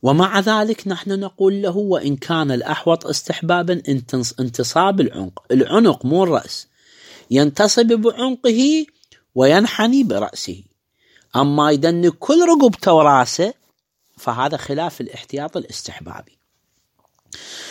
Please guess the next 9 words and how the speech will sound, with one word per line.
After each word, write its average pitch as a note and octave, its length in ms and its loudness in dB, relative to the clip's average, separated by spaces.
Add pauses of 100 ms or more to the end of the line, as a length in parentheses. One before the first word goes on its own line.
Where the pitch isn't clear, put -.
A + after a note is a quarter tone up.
(340)
ويجب C4 600 6
أيضًا C4 720 0 (480)
أن C#3 240 0
لا D3+ 200 -2
يفرج G#3+ 800 -2 (120)
بين F#3 460 2
رجليه D3 680 0 (120)
تفريجاً E3 800 -2
فاحشاً E3+ 880 -2